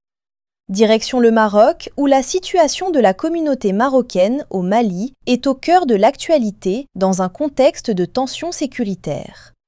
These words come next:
Le journal Asahifa indique que l'ambassade du Maroc a appelé ses ressortissants à faire preuve d'une grande prudence après l'instauration d'un couvre-feu généralisé.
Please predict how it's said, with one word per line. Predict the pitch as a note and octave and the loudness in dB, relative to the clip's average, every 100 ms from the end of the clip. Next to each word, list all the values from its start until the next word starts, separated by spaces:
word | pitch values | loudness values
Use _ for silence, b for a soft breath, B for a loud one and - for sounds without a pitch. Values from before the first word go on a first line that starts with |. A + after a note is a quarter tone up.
| _ _ _ _ _ - | _ _ _ _ _ -2
Le | G#3 | 2
journal | G3+ G#3+ G#3+ G#3 G3+ - | 4 2 2 4 4 2
Asahifa | A3+ A3+ B3 A3+ A3+ - G#3 B3+ E4+ _ | -2 0 0 -2 -4 0 0 0 -4 _
indique | B3+ C4 D4+ G4 | 0 2 0 -2
que | C4 | -2
l'ambassade | G#3+ C#4 D#4 C#4+ - E4+ | 0 2 2 0 0 0
du | B3 A#3+ | 0 0
Maroc | G3+ E3+ E3+ B3 - - | 0 0 0 0 -2 -6
a | G3+ - | -4 -2
appelé | D#4 D#4 B3+ C#4+ | -2 0 0 0
ses | E4 G#3 | -2 -2
ressortissants | F3+ C#4 - E4+ - G#3+ - F#3+ C#4 - | 0 -2 -2 -6 -8 -8 -4 -6 -6 -4
à | G3+ | -2
faire | - G3+ | -2 -4
preuve | - D4+ D#4+ | -2 2 2
d'une | G#3+ G3 F3+ | 0 -4 -2
grande | F#3 D#4+ | 0 0
prudence | - B3 F3+ D#3+ F#3+ C4+ - - | -2 -4 -2 -2 -4 -8 -10 -4
après | F#3+ G3 - F3+ | -2 -2 -2 -2
l'instauration | G#3+ D4 - C#4+ G3 - - D4+ | -2 -2 0 0 0 -2 -4 -4
d'un | G#3 E3+ | -4 -4
couvre-feu | - F4 B3+ G#3 - A3+ C#4+ | -2 -2 0 -4 -4 -4 -2
généralisé. | C#4 C4+ B3 A#3 F#3+ D#3 C#3+ - | -2 -2 0 -2 -4 -8 -10 -14